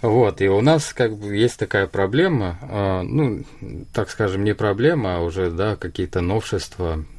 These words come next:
м, в нашей повседневной жизни, не только в, э, в повседневной жизни, но и в жизни наших детей.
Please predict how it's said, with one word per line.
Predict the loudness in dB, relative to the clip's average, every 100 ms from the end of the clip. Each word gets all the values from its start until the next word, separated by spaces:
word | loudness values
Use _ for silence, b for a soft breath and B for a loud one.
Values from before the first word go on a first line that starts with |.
| -8
м, | -4 -2 -2 -4
в | -4
нашей | 0 0 -2 -6
повседневной | -6 -8 -6 -4 -2 -2 -2
жизни, | 2 2 2 -2
не | -2 -2
только | -2 -2 -4 -6
в, | -8 -20 -10 -4
э, | 0 0 -4
в | -4
повседневной | -6 -4 -4 0 0 2 0
жизни, | 0 -2 -2 -4
но | -2 -2
и | 0 0
в | 0
жизни | -2 -2 -2
наших | -2 -4 -4 -4
детей. | -2 -2 0 -2